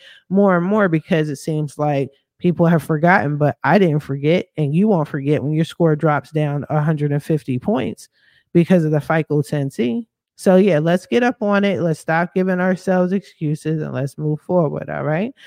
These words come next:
In the meantime, it was great talking to y'all, and I, again, encourage y'all to follow, like, subscribe, share,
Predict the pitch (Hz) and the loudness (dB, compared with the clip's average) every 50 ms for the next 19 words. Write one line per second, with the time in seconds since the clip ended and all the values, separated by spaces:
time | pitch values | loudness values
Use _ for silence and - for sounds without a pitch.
0 | - - - - - - _ _ _ - 202 220 247 240 240 247 247 254 240 247 | -20 -20 -20 -20 -20 -20 _ _ _ 0 4 4 4 4 4 4 2 2 0 -2
1 | - - 202 180 160 147 139 127 - - 165 143 143 143 127 120 - 131 135 143 | -2 -2 -2 -2 0 -2 -4 -4 -6 -6 -6 -4 -4 -4 -6 -6 -8 -8 -8 -8
2 | 160 - - 185 175 185 170 - 180 165 151 147 143 139 135 135 135 135 139 151 | -6 -4 -2 0 0 0 -2 -2 -2 0 0 0 0 0 -2 -2 -2 -2 -2 -4
3 | 156 151 - - 175 175 175 170 160 147 139 135 131 131 - - - - - _ | -6 -8 -8 -4 0 2 2 4 2 2 0 -2 -4 -6 -10 -14 -20 -20 -20 _
4 | _ - 160 156 156 156 151 151 147 143 151 - 151 143 131 123 - 160 170 170 | _ -4 0 2 4 4 4 4 2 0 0 0 -2 -4 -2 -2 0 2 2 2
5 | 180 190 185 175 - - 151 151 151 151 147 143 131 131 135 143 - - - - | 2 2 0 0 0 -2 -2 0 0 -2 -2 -2 -2 -2 -2 -4 -6 -10 -12 -14
6 | - _ _ - 147 147 156 156 160 160 156 156 156 156 160 - - 151 143 151 | -18 _ _ -6 -2 0 0 2 2 2 2 2 2 0 -2 -2 -4 -2 -2 0
7 | 156 160 - _ - - 156 - - - 139 143 143 151 151 143 143 - - - | 0 -2 -4 _ -16 -18 -18 -14 -10 -6 -4 -2 -2 0 -2 -2 -4 -6 -8 -6
8 | 143 147 147 147 - | -4 -4 -4 -4 -6